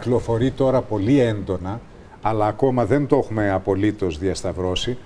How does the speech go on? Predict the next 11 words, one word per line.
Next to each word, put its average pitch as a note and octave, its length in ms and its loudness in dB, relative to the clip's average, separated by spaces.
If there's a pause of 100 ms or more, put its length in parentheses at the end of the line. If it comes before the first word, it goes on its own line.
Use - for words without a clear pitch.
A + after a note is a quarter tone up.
(240)
ότι G2+ 260 -2
την G2 220 -4
Τρίτη B2 300 0
μπορεί A#2+ 240 0
να A#2+ 100 0
υπάρξει A#2+ 500 -2
σύνοδος C3 560 -2
των G#2 180 -2
ηγετών G2+ 540 -2
της - 180 -4
Ευρωζώνης. G#2 920 -2